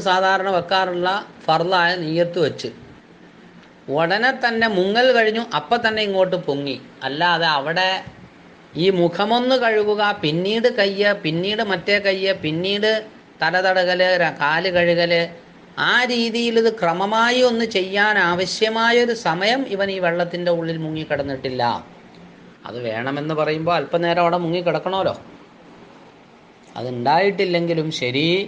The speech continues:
അവന് അവൻ്റെ വുളു ലഭിക്കുന്നതാണ്, ഒരു കുഴപ്പവും ഇല്ല. വലൗ അഹ്ദസ വ അജ്നബ,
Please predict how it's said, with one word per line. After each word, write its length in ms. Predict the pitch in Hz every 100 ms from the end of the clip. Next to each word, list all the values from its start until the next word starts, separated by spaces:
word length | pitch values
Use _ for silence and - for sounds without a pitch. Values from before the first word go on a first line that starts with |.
| - - - -
അവന് 420 | 120 127 143 170 220 - - - -
അവൻ്റെ 540 | 120 131 139 139 139 131 120 - - - - -
വുളു 320 | 110 123 165 175
ലഭിക്കുന്നതാണ്, 920 | 151 127 143 147 147 135 127 120 117 123
ഒരു 160 | 120 156
കുഴപ്പവും 540 | 131 120 - 127 156 -
ഇല്ല. 180 | 127 107 - - - - - - - - - - -
വലൗ 360 | 131 156 208 262 269 185
അഹ്ദസ 500 | 175 190 202 240 240 226 226 156
വ 140 | 196 175
അജ്നബ, 500 | 147 135 156 180